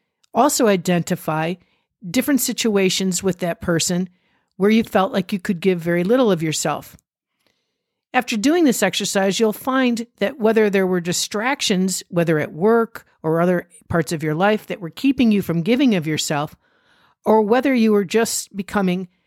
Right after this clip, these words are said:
not fully invested in giving your emotional energy to this relationship. And in those relationships that you've identified where you've only given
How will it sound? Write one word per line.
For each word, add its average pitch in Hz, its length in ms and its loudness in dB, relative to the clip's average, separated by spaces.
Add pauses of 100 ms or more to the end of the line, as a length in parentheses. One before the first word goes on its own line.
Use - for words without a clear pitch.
(200)
not 190 300 0
fully 208 340 2
invested 180 680 0
in 185 160 2
giving 220 320 2
your 190 140 0
emotional 175 480 0
energy 170 540 -4 (100)
to 175 100 0
this 156 240 -4
relationship. 175 800 -4 (3250)
And 262 140 6
in 330 140 2
those 359 260 2
relationships 233 640 0
that - 160 -4
you've 214 200 2
identified 185 680 0
where 180 140 -2
you've 196 180 -2
only 277 280 2
given 208 460 0